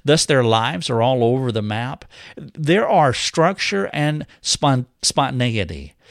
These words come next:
You don't want to be in either extreme where you're so structured that there's no listening, walking in the Spirit. B-, but folks can also err on the other side of impulse or spontaneity.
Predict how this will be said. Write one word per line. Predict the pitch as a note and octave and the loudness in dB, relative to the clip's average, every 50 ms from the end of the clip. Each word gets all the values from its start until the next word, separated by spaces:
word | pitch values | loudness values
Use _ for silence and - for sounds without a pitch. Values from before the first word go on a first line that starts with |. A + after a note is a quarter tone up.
| - - - | -18 -8 0
You | D3 D#3 | 2 4
don't | E3 G#3+ B3 | 4 4 4
want | B3+ A#3+ G#3 | 2 2 0
to | D#3+ | -2
be | B2+ G#2+ D3 D3+ D#3 D3+ C#3 B2+ B2 A2 - _ _ - | -4 -2 -2 0 0 2 0 0 -2 -4 -8 _ _ -4
in | - C#3 C3+ | -4 -4 -2
either | - C#3 D3 D3 C#3+ C3+ A#2 A#2 | 0 0 2 2 2 2 2 2
extreme | G#2+ G#2 - - - - - G3 F#3 B2+ G2 F#2+ G#2 | 0 0 -2 -4 -6 -4 -4 -4 -2 -2 -2 -2 -2
where | A#2 C3 C3 | -2 0 0
you're | B2+ B2 B2 | 0 0 0
so | - - - G3 F3+ | 0 0 0 2 2
structured | C#3+ - - - - - - - A#3+ B3+ - - - - G2 F2+ G2+ A#2+ C3 | 0 0 -2 -4 -4 -6 -6 -4 -2 -2 -2 -2 -2 -4 -4 -4 -6 -6 -6
that | C#3 - - | -6 -4 -4
there's | B2+ B2 A2 A2+ | -4 -4 -2 -2
no | C3+ C3+ C3+ C3 C3 - | 0 0 0 0 -2 -4
listening, | D3+ B2 A#2 B2+ E3 F3 - - A2 A2 A#2+ B2 A2 | -4 0 2 4 2 2 2 -2 -4 -4 -4 -4 -2
walking | A#2 D3 F3+ F3+ - - A2+ G#2 A2+ | 0 0 0 0 -2 -2 -4 -4 -4
in | - - B2+ C3 C3 - - - - - - _ - | -2 0 0 0 0 -2 -8 -14 -20 -20 -20 _ -2
the | B2+ B2+ | 0 0
Spirit. | A#2 - - - F3+ E3+ B2 D#2+ C#2+ - _ - - - - - | 0 0 -2 -2 -2 -2 -2 -4 -6 -10 _ -20 -20 -20 -20 -20
B-, | - - - | -20 -12 -8
but | - D#3+ D3+ D#3 D3+ C3+ - - _ _ _ _ _ | -8 -4 0 2 2 2 0 -2 _ _ _ _ _
folks | - F#3+ F#3 G3+ F#3+ - | 0 2 2 2 0 -2
can | - D3 B2+ | -2 -2 0
also | B2 C#3 G3 B3 - - - B2 A#2 - | 2 2 2 2 2 2 2 0 0 0
err | - B2+ A#2 A2+ B2+ B2 - | 0 0 0 0 0 0 0
on | C3 C3 B2 | 0 0 0
the | A2+ A#2 - - | 0 -2 0 2
other | D3+ G3+ G#3 A3+ C3 | 2 2 4 2 0
side | A2 - - A#2 A2 A2+ A2+ | 0 0 -2 -2 0 0 0
of | A2 G#2+ - - | -2 -2 -2 0
impulse | F3 F3 F3 D#3 - - G#2 F#2+ - - - | 2 2 2 2 0 -4 -4 -4 -4 -4 -2
or | B2+ A2 G#2+ | 0 0 0
spontaneity. | - - - C#3 C3+ C3 - - C3 A#2+ A#2+ B2+ C#3+ - A#2 F#2 F2+ D#2+ C#2 D2+ D#2+ | 0 -2 -2 -2 -4 -4 -4 -4 -4 -4 -4 -4 -4 -6 -6 -6 -8 -10 -12 -14 -18